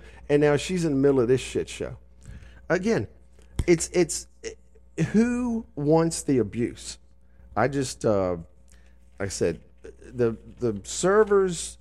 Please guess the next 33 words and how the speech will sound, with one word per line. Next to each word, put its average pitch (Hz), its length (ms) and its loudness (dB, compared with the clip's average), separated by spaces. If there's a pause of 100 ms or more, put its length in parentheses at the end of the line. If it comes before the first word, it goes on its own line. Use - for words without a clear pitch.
in 135 220 2
restaurants, 131 840 0 (600)
I 135 140 2
wish 190 340 4
you 160 120 -2
luck. 151 480 0 (180)
Um, 110 540 2 (2000)
nobody 262 380 6
wants 330 300 2
to 240 100 -2
do 294 200 2
it. - 100 -6 (480)
Nobody, 196 340 2
that, 208 200 0
that 226 240 2
gig 220 260 0
is 156 180 2 (100)
up. - 300 0 (240)
It 180 140 4
is 302 260 0
up. 170 240 -2 (320)
I 135 60 0
mean, 151 240 0
me 208 200 2
and 214 100 -8
Kat 190 260 0
have 135 120 -2
noticed 139 500 2
out 107 240 2
here 107 340 -4 (800)
that 135 140 0
these 160 240 -2
restaurants, 127 840 -2